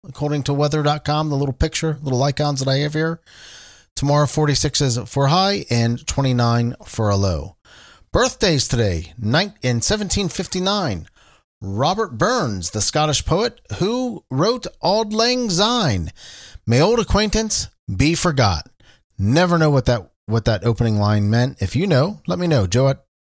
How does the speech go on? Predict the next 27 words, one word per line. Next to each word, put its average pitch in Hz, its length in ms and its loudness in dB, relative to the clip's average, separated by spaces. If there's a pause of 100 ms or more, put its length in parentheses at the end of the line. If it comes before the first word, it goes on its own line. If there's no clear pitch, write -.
the 127 160 2
simple 117 300 -2
joe 107 200 0
dot 95 200 -2
com. 139 280 0 (380)
Kinda 190 220 -2
seems 110 260 0
rather 104 320 2
mean. 101 460 -2 (260)
"Let 113 240 0
old 151 440 0
acquaintance 139 800 -2 (340)
be 113 160 0
forgot." 95 580 -2 (400)
Maybe 113 200 2
there's 101 200 0
a 98 40 2
m-, 95 200 -2 (120)
different 113 280 -2
meaning 98 400 -2 (800)
for 101 240 -2
that 95 180 -2
phrase 110 300 0
back 98 240 -2
in 90 260 -4 (300)
seventeen 95 440 -2
fifty-nine. 98 560 -2